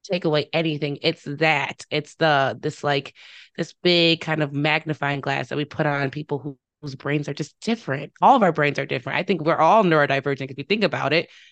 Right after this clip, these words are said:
No two brains are the same, no matter if it's neurotypical or not. Like, if we just took that out of it, I understand we need that to kind of help with the supports and things, but I think if we just change the narrative that's around it, where it's just like, "Your brain's just different than mine," it means it just needs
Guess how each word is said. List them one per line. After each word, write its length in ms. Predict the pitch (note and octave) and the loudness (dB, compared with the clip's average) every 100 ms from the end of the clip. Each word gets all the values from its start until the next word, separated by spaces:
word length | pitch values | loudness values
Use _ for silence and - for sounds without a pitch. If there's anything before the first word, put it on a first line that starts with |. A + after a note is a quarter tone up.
| - | -6
No 240 | E3 G3+ | 0 2
two 180 | G#3 A3 | 2 -2
brains 360 | E3+ G3+ A3 E3+ | 0 0 0 0
are 80 | D3+ | -2
the 80 | C#3+ | -4
same, 480 | D#3 F#3+ D#3 C#3 | -2 -2 -2 -2
no 100 | D3 | -4
matter 240 | D#3 D#3+ D#3 | 0 0 0
if 120 | D#3+ | -4
it's 160 | D3+ - | -8 -4
neurotypical 560 | D#3+ D#3 - E3 E3 | -2 -2 -4 -10 -6
or 100 | E3+ | -4
not. 420 | F#3 B3 E3+ C#3 C#3+ | 0 2 4 2 0
Like, 280 | D#3 D3+ - - - - | 0 -2 -10 -20 -18 -8
if 100 | D3+ | -6
we 80 | A3+ | -2
just 200 | A#3 - | -4 -4
took 180 | D#3+ | -6
that 160 | - F3 | -2 -2
out 240 | - C3 D#3+ | 0 0 2
of 120 | F#3+ | 0
it, 160 | A3 F3 | -2 0
I 60 | |
understand 340 | F3 E3 E3+ D#3+ | 0 -2 -4 -6
we 80 | |
need 200 | D3+ D3+ | -6 -4
that 160 | D3 D3 | -4 -4
to 60 | - | -6
kind 160 | D3+ | -6
of 80 | D3+ | -6
help 280 | - D3 D3 | -4 -4 -4
with 100 | C#3+ | -10
the 60 | |
supports 500 | C3+ C#3+ - D#3+ E3+ | -10 -10 -6 -6 -4
and 140 | F#3 F#3 | -4 -2
things, 240 | F#3+ F#3+ | -2 -2
but 160 | - D#3 | -2 -2
I 80 | D3+ | 0
think 300 | E3 D3+ - | 0 0 -4
if 420 | - - - - | -20 -20 -16 -6
we 80 | G3+ | 0
just 200 | G3 - | 0 2
change 280 | F#3 F3+ | 0 0
the 80 | D#3+ | 0
narrative 460 | C#3+ D3 D#3 C3+ - | -2 0 0 0 -4
that's 160 | C3+ C3+ | -6 -6
around 320 | C3 C3 C3+ | -4 -4 -4
it, 80 | C3+ | -6
where 100 | C#3 | -6
it's 140 | C3+ | -6
just 180 | C3+ - | -10 -6
like, 180 | C3+ - | -8 -4
"Your 120 | F#3+ | -2
brain's 260 | F#3 E3+ | -2 -2
just 160 | D#3+ C#3+ | -4 -4
different 320 | C#3+ C3+ C3+ | -4 -4 -4
than 120 | C3 | -4
mine," 200 | C3 C3+ | -4 -6
it 80 | C3 | -6
means 160 | C#3 C3+ | -4 -4
it 80 | C#3 | -6
just 160 | C3 | -6
needs 260 | C#3+ C#3 | -6 -6